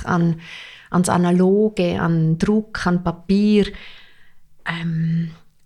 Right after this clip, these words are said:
und ich glaube, das ist vielleicht ein bisschen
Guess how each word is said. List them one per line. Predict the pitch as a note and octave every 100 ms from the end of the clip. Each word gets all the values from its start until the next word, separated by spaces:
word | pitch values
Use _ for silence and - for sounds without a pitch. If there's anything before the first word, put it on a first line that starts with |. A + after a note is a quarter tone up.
| -
und | F#3
ich | F#3+
glaube, | F3 F3 F3 F3+ F3 - - _ - - _ - - - - - -
das | F3+
ist | G3 -
vielleicht | G3+ F#3 - F#3+
ein |
bisschen | F#3 F3+ - -